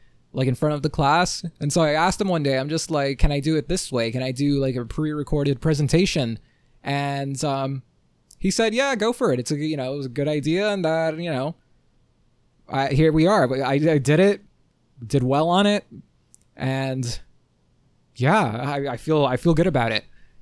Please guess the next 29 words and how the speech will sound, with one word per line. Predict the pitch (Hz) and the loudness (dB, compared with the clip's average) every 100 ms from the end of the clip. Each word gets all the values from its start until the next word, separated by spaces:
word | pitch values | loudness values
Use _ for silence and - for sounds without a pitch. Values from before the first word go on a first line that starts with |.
| - _ | -20 _
And | - | -2
I | 214 | 0
feel | 262 | 2
like | 254 208 | 0 0
teachers | 254 247 240 | 0 0 0
should | 240 | 0
do | 175 214 | -2 0
that | 202 175 | 0 0
more. | 185 175 | 0 -2
I | 143 | -2
feel | 208 | -2
like, | 202 196 - | 0 -2 -2
I | 165 - | -6 -4
feel | 196 247 | -2 -2
like | 233 | 0
the | 208 | 0
whole | 196 202 190 151 | 2 0 0 -2
PowerPoint | 120 151 151 180 165 190 185 175 | 4 4 4 2 4 4 2 -2
thing | 185 185 | -2 -2
is | 165 | -4
just | 156 | -6
kind | - 175 175 | -4 -2 -2
of | 151 | -2
archaic. | 139 - 165 170 175 170 | -2 2 2 2 -2 -4
It's | - | -4
just | 175 - | -4 -4
kind | 190 175 160 | -4 -4 -4
of | 139 | -2
like, | 135 120 113 - | 0 2 0 -4